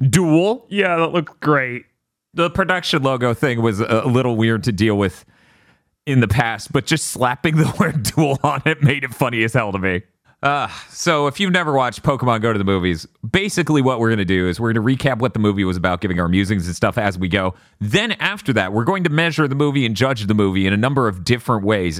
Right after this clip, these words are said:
Speaker 1: including the Dex check, how good the Pokemon representation in this film was, and the whimsy meter, and, uh, determining via the events of the movie whether or not Ash is actually in a coma. And of course, at the end, we give it a rating.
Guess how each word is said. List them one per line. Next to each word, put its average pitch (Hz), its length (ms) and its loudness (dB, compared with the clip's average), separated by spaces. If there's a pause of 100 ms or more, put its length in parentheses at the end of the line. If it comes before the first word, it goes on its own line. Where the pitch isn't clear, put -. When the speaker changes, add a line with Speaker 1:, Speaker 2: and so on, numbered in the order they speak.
Speaker 1:
including 127 500 0
the 110 80 2
Dex 151 300 -2
check, - 420 -2
how 92 160 -4
good 87 200 -4
the 82 80 -2
Pokemon 85 560 -2
representation 104 920 0
in 107 80 -2
this 101 120 -2
film 107 280 0
was, 104 240 -2 (180)
and 120 560 -4 (300)
the 101 200 0
whimsy 120 540 2
meter, 101 480 2
and, 127 580 -2 (320)
uh, 85 100 -8 (200)
determining 139 680 0
via 135 300 2
the 123 160 0
events 127 340 -2
of 131 80 2
the 117 60 -2
movie 123 220 2
whether 180 220 -2
or - 20 -4
not 165 240 0
Ash 160 280 -4
is 170 220 2
actually 117 720 0 (380)
in 101 120 0
a 101 60 -2
coma. 98 380 0
And 92 100 0
of 87 120 -2
course, 95 260 0
at 87 160 -2
the 85 100 -2
end, 82 140 -2
we 87 80 -4
give 95 160 -2
it 98 40 -4
a 101 40 0
rating. 135 400 0